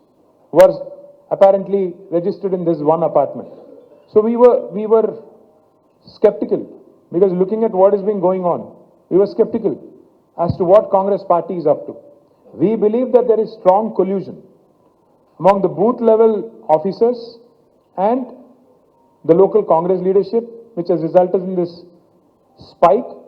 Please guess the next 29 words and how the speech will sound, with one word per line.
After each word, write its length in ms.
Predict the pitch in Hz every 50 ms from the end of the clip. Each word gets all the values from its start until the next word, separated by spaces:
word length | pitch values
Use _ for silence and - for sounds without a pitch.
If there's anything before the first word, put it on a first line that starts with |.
| _ _
and 80 | 165 170
which 120 | 175 175
has 100 | 180 165
resulted 420 | 156 156 156 170 175 175 175 175 175
in 100 | 185 175
a 20 |
lot 180 | 156 151 151 151
of 180 | 147 - -
fake 200 | - 151 156 151
votes 440 | 151 151 160 180 180 - - - - - _ _ _ _ -
and 120 | 180 196
also 600 | 208 220 214 214 - 233 202 175 151 - - - - _ _ _ -
fake 160 | 170 180 175
voter 280 | 156 156 170 165 185 170
I 100 | 165 165
D 100 | 165 170
cards 280 | 165 165 147 147 147 143
being 160 | 139 156 156 147
distributed 520 | 131 - - 143 120 117 113 - 110 - - _ _ _ _ -
and 220 | 165 190 208 208
an 80 | 202 190
election, 540 | 185 208 208 208 - - 233 226 202 - - - - _ _ _ -
I 60 | 160
mean, 140 | 175 175 170
a, 140 | 165 165 147
and 100 | 156 175
a 40 | 170
serious 360 | 175 170 214 233 254 254 214
attempt 380 | 220 208 - 208 - - -